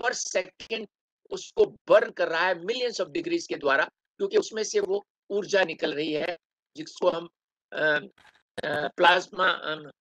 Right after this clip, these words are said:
और हाई टेम्परेचर की जो रेज हैं वो निकल रही हैं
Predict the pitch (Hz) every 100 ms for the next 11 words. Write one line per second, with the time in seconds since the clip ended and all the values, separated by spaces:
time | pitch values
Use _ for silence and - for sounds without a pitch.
0 | _ - 156 139 208 214 190 175 190 190
1 | 202 190 185 151 160 139 185 185 151 151
2 | - _ _ _ 180 196 170 - 139 143
3 | 143 135